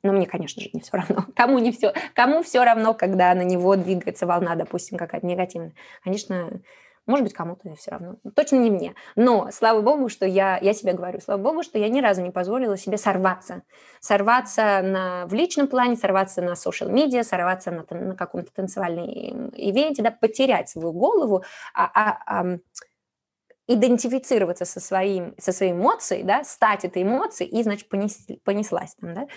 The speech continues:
<laughs> Я себе этого не позволила, слава богу. Я себе за это благодарна. И в жизни, в принципе, много раз я себе, а, за, именно за это благодарна. Ну и за следование.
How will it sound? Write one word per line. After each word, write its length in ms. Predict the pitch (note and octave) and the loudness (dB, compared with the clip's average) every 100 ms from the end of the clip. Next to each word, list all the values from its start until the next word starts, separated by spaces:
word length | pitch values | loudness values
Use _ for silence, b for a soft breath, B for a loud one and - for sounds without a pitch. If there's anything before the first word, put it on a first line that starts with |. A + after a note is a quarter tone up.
| B | B
<laughs> 500 | D#4+ C#4 C#4 B3+ - - b b b _ _ - - | 2 4 4 2 -2 -10 b b b _ _ -20 -4
Я 180 | G3 A#3+ | 0 2
себе 120 | A#3 | 2
этого 120 | A3 | 0
не 60 | G3+ | 0
позволила, 460 | G3 E3+ D#3 D3+ - | 0 -2 -4 -6 -6
слава 220 | - F#3+ | 0 0
богу. 340 | F3+ D#3+ - - B B B | 0 -2 -6 -12 B B B
Я 140 | F3+ | 0
себе 180 | F3 F#3 | 0 0
за 80 | F3 | 0
это 120 | F3 F3+ | -2 -2
благодарна. 560 | F3 F3 E3+ F#3 F#3+ - | -2 -2 -2 -6 -10 -4
И 100 | F#3+ | -2
в 40 | F#3 | 0
жизни, 220 | G#3 G3 | 2 0
в 40 | |
принципе, 340 | F#3+ F#3 - F#3 | 0 -2 0 2
много 260 | F#3 F3+ | 4 4
раз 240 | F#3+ A#3+ - | 2 2 0
я 100 | F#3 | -2
себе, 360 | F#3 G3 F#3+ B B B - | 2 2 0 B B B -10
а, 200 | F#3 - | -8 -2
за, 140 | F3+ F3+ - | 0 0 0
именно 320 | - G3 F#3+ | 2 2 2
за 100 | F3+ | 0
это 220 | G#3 G#3+ - _ - | -2 -4 -12 _ -4
благодарна. 560 | F#3+ F#3 E3 D#3+ - - _ _ _ _ _ _ _ _ _ _ _ _ _ _ _ _ _ _ _ _ _ | -2 0 -2 -6 -10 -14 _ _ _ _ _ _ _ _ _ _ _ _ _ _ _ _ _ _ _ _ _
Ну 180 | G#3+ C#4 | 0 2
и 40 | F#4 | 2
за 120 | A#3 | 2
следование. 720 | A3+ C#4 C4+ A#3 A3 G#3+ G#3 | 0 0 0 0 -2 -4 -8